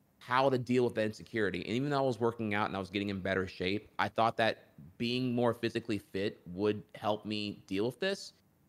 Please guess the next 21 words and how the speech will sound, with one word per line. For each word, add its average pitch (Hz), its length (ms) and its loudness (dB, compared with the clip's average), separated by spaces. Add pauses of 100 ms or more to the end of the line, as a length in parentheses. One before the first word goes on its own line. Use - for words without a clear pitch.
(140)
And 117 100 -4
I, 113 200 -2
and 123 160 -2
there 135 80 8
was 135 120 6
a 127 60 2
point 131 260 0
where 120 80 6
I 113 60 6
convinced 110 280 -4
myself 110 220 -4
that, 101 100 0
okay, 95 200 0
if 92 160 -4
I 95 100 2
get, 101 300 -2
like, 104 320 0 (120)
if 107 120 -4
I 110 100 2
get 135 240 0
abs, 98 580 -4